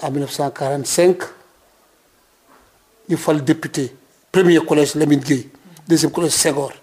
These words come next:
Ba nemee quarante-six, woote waat.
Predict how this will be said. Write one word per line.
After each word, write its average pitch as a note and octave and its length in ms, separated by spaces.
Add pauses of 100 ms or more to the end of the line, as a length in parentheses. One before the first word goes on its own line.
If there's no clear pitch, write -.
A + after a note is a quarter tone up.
(2750)
Ba E3+ 100
nemee F3+ 360
quarante-six, E3 920 (180)
woote D#3 240
waat. C#3 200